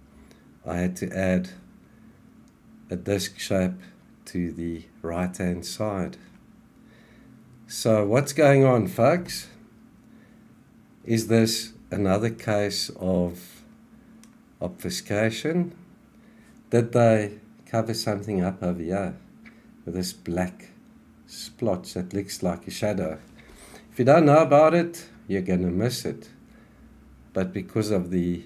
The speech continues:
illustration, it shows up. What happened there? Let's have a chat in the comments about this.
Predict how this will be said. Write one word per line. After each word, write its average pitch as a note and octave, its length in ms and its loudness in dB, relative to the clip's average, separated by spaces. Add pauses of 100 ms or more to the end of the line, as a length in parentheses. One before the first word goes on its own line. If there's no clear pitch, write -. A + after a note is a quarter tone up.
(120)
illustration, E2 960 -6 (880)
it - 140 -20
shows F2+ 340 -2
up. E2+ 200 -8 (1300)
What G#2+ 140 0
happened G#2 400 0
there? E2+ 220 -4 (1900)
Let's C#3 200 -2
have A3+ 180 6
a G3 60 4
chat E3 520 2 (100)
in A2+ 200 0
the G2+ 220 -2
comments A2 520 0
about F#2 360 0
this. G2 440 -4